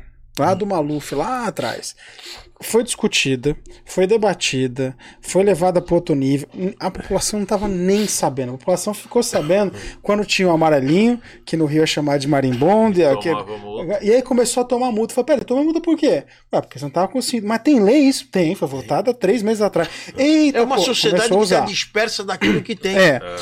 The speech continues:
Speaker 1: Só que o que eu tô querendo dizer, essa lei foi top-down. Ela veio de cima e do nada pegou o cara que tava na Kombi passando a cinquenta por hora no Marginal Tietê, falou, "Puta, fui multado." Se entra umas, umas leis dessa, desde a mais besta até a mais avançada, do tipo,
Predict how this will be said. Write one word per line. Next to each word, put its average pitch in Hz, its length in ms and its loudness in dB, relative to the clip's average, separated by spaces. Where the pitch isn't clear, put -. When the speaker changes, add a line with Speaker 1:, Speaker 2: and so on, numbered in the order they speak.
Speaker 1:
Só 202 140 -2
que - 80 -12
o - 40 -8
que - 20 4
eu 240 80 4
tô 233 100 2
querendo 208 220 0
dizer, 160 160 -4
essa 160 240 0
lei 196 160 2
foi 214 200 -2
top-down. 202 540 0
Ela 135 160 0
veio 165 200 2
de 190 120 -4
cima 226 500 0
e 240 100 4
do 226 120 0
nada 202 320 2
pegou 208 320 4
o 196 40 2
cara 196 240 2
que - 80 -10
tava 208 220 0
na 214 100 -2
Kombi 220 460 0
passando 208 400 0
a 196 60 0
cinquenta 196 440 -2
por 185 200 0
hora 170 120 4
no 175 80 0
Marginal 165 320 -2
Tietê, 196 460 0
falou, 185 220 -2
"Puta, 190 340 -10
fui 175 240 -12
multado." 175 400 -8
Se - 160 -2
entra 294 260 4
umas, 254 260 4
umas 196 280 2
leis 190 220 4
dessa, 135 540 2
desde 269 300 4
a 247 80 6
mais 214 240 4
besta 160 380 2
até 180 160 0
a 170 60 2
mais 175 180 2
avançada, 147 640 0
do 165 140 -4
tipo, 185 500 -2